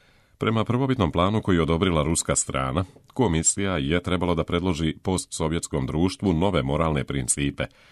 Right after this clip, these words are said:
zasnovane na hrišćanskim vrednostima. Ideja je bila da se ruskim učiteljima, umjesto sovjetskog, obezbedi novi celoviti moralni poredak. Taj poredak je morao biti zasnovan na Bibliji,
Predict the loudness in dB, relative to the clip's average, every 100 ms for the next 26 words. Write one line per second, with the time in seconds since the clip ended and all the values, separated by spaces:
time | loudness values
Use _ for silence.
0 | -20 -16 -2 0 2 2 2 2 2 0
1 | 0 -2 0 -2 -2 -2 -2 -4 -6 -4
2 | -4 -6 -14 _ _ _ _ -20 -20 -20
3 | -14 -6 -2 2 4 4 4 2 2 0
4 | 0 0 0 2 0 -2 -2 2 2 2
5 | 0 _ -2 0 0 -2 -4 -4 -2 0
6 | 0 0 -2 -2 -4 0 2 2 0 0
7 | 0 0 2 2 2 -2 -2 0 0 0
8 | -2 0 0 0 0 -2 -4 -4 -6 -12
9 | -16 _ _ _ _ _ -20 -20 -20 -6
10 | -4 0 0 2 0 0 0 0 2 0
11 | 0 -2 -2 -2 0 2 2 0 2 0
12 | 2 2 0